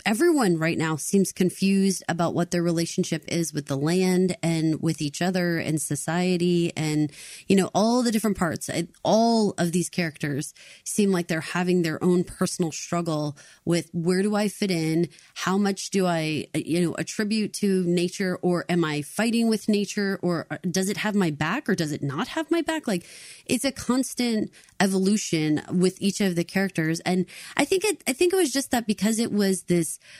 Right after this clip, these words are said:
pivotal moment for her, like, this, this milestone moment of, like, having, like, some sort of wedding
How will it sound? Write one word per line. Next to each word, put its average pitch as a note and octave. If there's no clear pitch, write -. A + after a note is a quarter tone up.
pivotal A#3+
moment D#4+
for E4+
her, E4+
like, G#3
this, F3+
this G3+
milestone G#3
moment B3+
of, F3
like, D#3+
having, F#3
like, F3+
some F#3+
sort F#3
of D#3+
wedding F#3